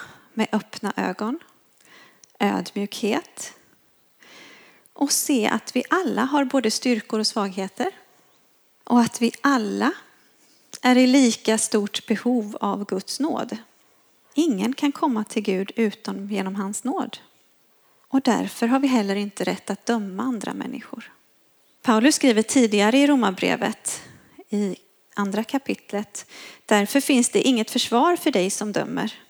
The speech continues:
vem du än är. Ty med din dom över andra dömer du dig själv, eftersom du handlar likadan som den du dömer."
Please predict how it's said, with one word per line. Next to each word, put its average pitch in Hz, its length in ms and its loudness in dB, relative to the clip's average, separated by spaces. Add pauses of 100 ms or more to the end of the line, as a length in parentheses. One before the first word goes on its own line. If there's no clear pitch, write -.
(200)
vem 320 340 0
du 320 80 2
än 165 200 0
är. - 240 -4 (920)
Ty - 160 0
med 233 180 4
din 233 160 4
dom 302 300 4
över 285 180 4
andra 208 520 0 (380)
dömer 190 320 2
du 185 100 -2
dig 214 140 -2
själv, 302 400 -4 (1160)
eftersom 285 500 2
du 202 160 4
handlar 196 460 0
likadan 208 680 -2
som 208 200 -6
den 196 180 -4
du 202 100 -6
dömer." 269 520 -6